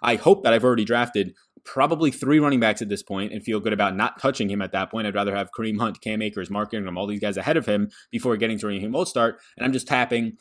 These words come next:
wide receiver there. And I'm tapping maybe a high-end tight end or quarterback, but more than likely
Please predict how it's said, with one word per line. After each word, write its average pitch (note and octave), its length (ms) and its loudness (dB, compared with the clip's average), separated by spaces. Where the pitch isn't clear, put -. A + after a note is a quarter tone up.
wide A2+ 180 2
receiver G2+ 300 -4
there. E2+ 160 -4
And F#2 180 -6
I'm G#2 160 -2
tapping A#2 380 -2
maybe A#2 240 0
a A2 60 0
high-end A2+ 420 -4
tight A2 220 -2
end G#2 120 -4
or G2 60 -8
quarterback, F2+ 380 -4
but G#2 80 -6
more A#2 180 -2
than A2 120 -4
likely G2+ 380 -4